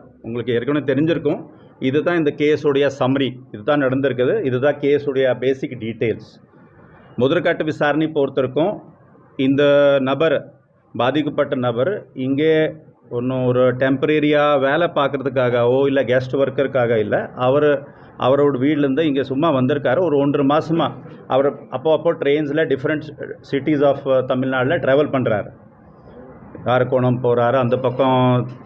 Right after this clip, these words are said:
திருத்தணி போறாரு, சென்னை, all இந்த, இந்த, இந்த லேன்ல மெயினா டிராவல் பண்றாரு. இந்த சம்பவம் நடந்த உடனே அந்த பாதிக்கப்பட்ட நபருக்கு நம்ம தமிழ்நாடு போலீஸ் பொறுத்தவரைக்கும் இம்மீடியட் ட்ரீட்மெண்ட் ப்ரொவைட் பண்ணியிருக்காங்க.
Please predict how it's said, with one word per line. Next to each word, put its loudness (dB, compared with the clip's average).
திருத்தணி 0
போறாரு, 2
சென்னை, 0
all 0
இந்த, 0
இந்த, 2
இந்த 0
லேன்ல 2
மெயினா 0
டிராவல் 0
பண்றாரு. -2
இந்த 2
சம்பவம் 2
நடந்த 0
உடனே -2
அந்த 2
பாதிக்கப்பட்ட -2
நபருக்கு -2
நம்ம -2
தமிழ்நாடு 0
போலீஸ் -4
பொறுத்தவரைக்கும் 0
இம்மீடியட் 2
ட்ரீட்மெண்ட் -2
ப்ரொவைட் 0
பண்ணியிருக்காங்க. -4